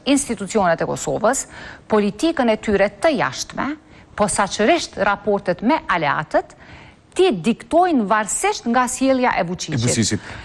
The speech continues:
Speaker 1: Nuk,
Speaker 2: Marrëveshja,
Speaker 1: nuk
Speaker 2: a do
Speaker 1: më
Speaker 2: të implementohet marrëveshja?
Speaker 1: duhet
Speaker 2: Shumë si
Speaker 1: të,
Speaker 2: reflektim,
Speaker 1: duhet
Speaker 2: apo
Speaker 1: të
Speaker 2: si tendencë për deri
Speaker 1: implementohet.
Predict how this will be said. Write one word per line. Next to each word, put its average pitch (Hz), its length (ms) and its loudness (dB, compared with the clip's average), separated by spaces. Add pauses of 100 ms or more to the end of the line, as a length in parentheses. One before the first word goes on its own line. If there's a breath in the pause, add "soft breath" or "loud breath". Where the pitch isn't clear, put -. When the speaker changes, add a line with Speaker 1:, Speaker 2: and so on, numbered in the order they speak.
Speaker 1:
Nuk, 262 180 6
Speaker 2:
Marrëveshja, 147 460 0
Speaker 1:
nuk 349 100 6
Speaker 2:
a 131 80 0
do - 80 4
Speaker 1:
më 151 80 -2
Speaker 2:
të 160 80 0
implementohet 147 460 0
marrëveshja? 104 400 0
Speaker 1:
duhet 294 80 4
Speaker 2:
Shumë 330 180 4
si 320 140 4
Speaker 1:
të, - 80 2
Speaker 2:
reflektim, - 500 0
Speaker 1:
duhet 294 300 2
Speaker 2:
apo 151 160 2
Speaker 1:
të - 80 2
Speaker 2:
si - 100 -6
tendencë 151 240 2
për - 60 0
deri - 80 0
Speaker 1:
implementohet. 139 420 0